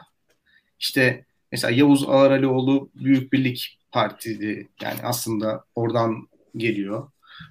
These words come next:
Ee, yine baktığınız zaman hani, e, kendisini sağcı olarak tanımlayan sağ partilerde genel olarak siyaset yapmış ismini bilmediğimiz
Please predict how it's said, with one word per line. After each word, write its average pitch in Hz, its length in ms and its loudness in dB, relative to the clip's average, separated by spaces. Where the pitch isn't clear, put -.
Ee, 117 280 0
yine 135 280 4
baktığınız 143 480 8
zaman 147 420 6
hani, 143 380 4
e, 123 160 2
kendisini 143 360 4
sağcı 139 420 6
olarak 156 320 2
tanımlayan 151 380 4
sağ 170 300 2
partilerde 156 600 4
genel 156 220 4
olarak 160 280 2
siyaset 151 500 0
yapmış 190 280 0
ismini 170 340 2
bilmediğimiz 180 600 0